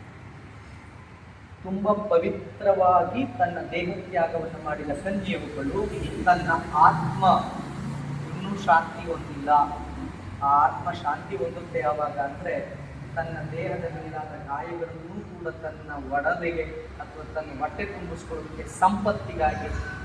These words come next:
ಬಳಸ್ಕೊಳ್ತಾ ಇರೋ ನೀಚರನ್ನ ಮಟ್ಟೆ ಹಾಕದೆ ಅವರನ್ನ ಹುಚ್ಚರಂತ ಮಾಡ್ದೆ ಆ ತಾಯಿ ಆತ್ಮಕ್ಕೆ ಯಾವತ್ತೂ ಶಾಂತಿ ಸಿಗಲ್ಲ, ಸೌಜನ್ಯನ ಆತ್ಮಕ್ಕೆ ಶಾಂತಿ ಸಿಕ್ಕೇ ಸಿಗುತ್ತೆ. ಅದು ಯಾವಾಗ ಸಿಗುತ್ತೆ ಅಂತಂದ್ರೆ, ಅವ್ರೊಂದು ಸಂಪೂರ್ಣ ಹುಚ್ಚರನ್ನಾಗಿ ಮಾಡಿದ್ಮೇಲೆ ಸಿಗುತ್ತೆ.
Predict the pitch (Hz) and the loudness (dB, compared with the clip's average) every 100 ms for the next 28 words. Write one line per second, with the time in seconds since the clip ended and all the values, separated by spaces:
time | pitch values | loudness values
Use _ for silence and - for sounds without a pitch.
0 | - - 202 240 233 208 - 175 - - | 2 8 8 8 6 6 4 4 4 2
1 | 165 247 - 233 202 180 160 - 226 - | 6 6 8 6 4 2 -2 4 2 6
2 | 240 220 190 - 196 226 220 - - - | 6 8 6 2 -2 -2 -2 -8 -14 -8
3 | - 175 208 214 - 208 247 - 277 240 | 4 6 6 2 -2 -2 -4 4 6 6
4 | 247 - 190 185 - 196 208 - - 147 | 4 2 2 0 2 -2 -2 -6 -2 -2
5 | 147 - - 170 143 - - - - - | 2 2 4 4 2 0 -8 -12 -14 -18
6 | - 170 139 339 - - - 156 160 - | -8 0 2 2 0 -8 -2 -2 -2 -6
7 | - 494 202 - - - - 381 392 - | -10 -6 -6 -4 -6 -6 -4 0 0 -2
8 | - 381 - - - - - - - 190 | -4 -10 -12 -12 -12 -12 -14 -14 -12 -10
9 | 185 180 - 247 247 - 160 160 175 277 | -10 -10 -2 -2 -2 -8 -8 6 8 8
10 | 285 240 202 202 190 190 196 208 190 185 | 4 0 -4 -6 -8 -6 -6 -2 0 0
11 | 190 190 202 226 277 294 294 233 - 233 | -2 -4 -6 -6 -4 2 4 4 -2 -6
12 | - 214 208 - 190 196 202 196 190 190 | -6 -4 -2 -2 -2 -2 0 0 0 -2
13 | - - - | -4 -8 -10